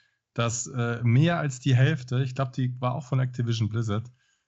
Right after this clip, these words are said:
ähm, mehr als die Hälfte der, der Umsätze werden über,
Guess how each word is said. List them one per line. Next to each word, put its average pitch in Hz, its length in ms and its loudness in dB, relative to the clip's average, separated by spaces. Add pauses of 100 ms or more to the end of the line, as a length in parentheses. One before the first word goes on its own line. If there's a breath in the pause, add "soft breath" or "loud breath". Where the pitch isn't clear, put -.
(160)
ähm, 110 340 2
mehr 127 280 4
als 180 180 -4
die 131 140 4
Hälfte 143 360 2
der, 120 280 0 (160)
der 110 100 -4
Umsätze 104 880 -4 (800)
werden 170 760 0
über, 139 640 2